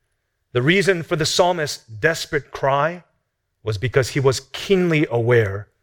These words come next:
of his dreadful state. In God's mercy, the psalmist knew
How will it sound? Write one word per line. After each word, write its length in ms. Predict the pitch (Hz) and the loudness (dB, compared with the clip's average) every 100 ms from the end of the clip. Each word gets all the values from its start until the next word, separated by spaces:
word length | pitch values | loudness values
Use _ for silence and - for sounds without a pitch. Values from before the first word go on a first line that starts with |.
| _ - | _ -10
of 100 | 104 | -6
his 220 | 110 101 | -4 -4
dreadful 680 | 98 117 117 - 104 95 104 _ | -4 0 0 -2 -6 -6 -10 _
state. 560 | - - - 76 _ _ _ _ _ _ _ - | -12 -12 -12 -20 _ _ _ _ _ _ _ -8
In 160 | 139 | 0
God's 300 | 147 151 117 | 2 2 0
mercy, 340 | 143 151 - 120 | -2 -2 -2 -6
the 100 | 117 | -2
psalmist 480 | - 147 143 - | 0 0 0 -4
knew 380 | 131 151 147 139 | -2 0 0 -4